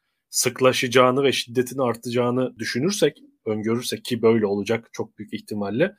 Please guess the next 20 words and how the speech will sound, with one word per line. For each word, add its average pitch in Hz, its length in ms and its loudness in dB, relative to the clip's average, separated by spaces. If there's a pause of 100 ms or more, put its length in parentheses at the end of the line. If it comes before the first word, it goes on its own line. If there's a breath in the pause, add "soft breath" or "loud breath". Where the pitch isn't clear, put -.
(280 soft breath)
şimdiden 175 920 2
sandık, - 1080 0
hatta 120 300 0
sandık 113 380 0
değil, 107 100 0
seçim 175 520 -2
güvenliğine 120 600 2
ilişkin 139 560 -6 (200 soft breath)
çok 170 240 4 (260)
kapsamlı 120 640 0
bir 139 240 0
ve 117 100 4
merkezden 117 640 4
yönetilen, 104 580 -2 (420)
bu 104 100 -8
partilerin 107 580 -2
temsilcileri 107 640 -4
tarafı, 104 360 -2
temsilcilerinin 104 600 -4
olduğu, 107 520 -2